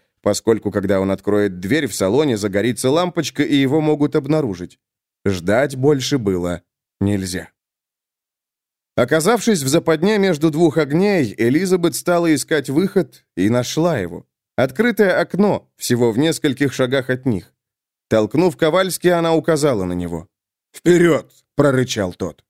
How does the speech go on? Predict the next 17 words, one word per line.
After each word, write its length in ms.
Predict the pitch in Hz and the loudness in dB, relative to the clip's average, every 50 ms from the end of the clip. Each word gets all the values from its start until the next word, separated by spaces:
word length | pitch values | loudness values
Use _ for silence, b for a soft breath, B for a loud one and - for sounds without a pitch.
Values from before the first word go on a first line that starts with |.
| _ _ _ _ _ _ _ _ _ | _ _ _ _ _ _ _ _ _
Она 260 | - 92 101 147 190 | -2 0 2 2 2
нырнула 400 | 202 202 190 190 190 226 220 208 | 2 2 2 2 2 2 2 4
в 40 | 202 | 2
окно 300 | 202 190 - 190 226 233 | 2 0 0 0 2 2
и, 100 | 208 180 | 2 0
крепко 400 | - - 185 202 196 - - 185 | 2 2 2 2 2 2 0 -2
сжимая 440 | 160 131 131 156 175 180 190 185 175 | 0 0 0 2 2 2 2 0 0
пистолет, 540 | - 175 160 - - 180 185 196 202 196 - | 0 0 -2 0 0 0 2 2 0 0 0
неловко 440 | 175 165 165 180 190 170 - - 165 | 0 2 2 2 0 0 0 2 2
упала 460 | 160 151 127 165 160 160 156 156 151 | 2 2 2 2 0 2 2 2 0
на 100 | 147 139 | 0 -2
грязный 500 | 120 123 131 123 120 104 110 107 107 104 | 0 0 0 0 -2 -2 -2 -2 -2 -2
пол. 380 | 98 - 92 85 82 80 - _ _ _ _ _ _ _ _ _ - | -4 -4 -4 -4 -4 -6 -12 _ _ _ _ _ _ _ _ _ 0
Комната 500 | - 185 202 214 208 208 208 202 208 196 | 2 2 4 4 2 0 0 0 0 0
была 320 | 175 190 185 196 190 185 | 2 2 2 2 2 0
совершенно 760 | - - 165 151 151 151 131 113 - - 156 156 151 147 135 | 0 0 0 2 2 0 0 -2 -2 -2 0 2 0 0 0
пустой. 580 | 127 135 131 - - - - 101 80 87 - | -2 -4 -4 -4 -4 -4 -2 -4 -4 -4 -8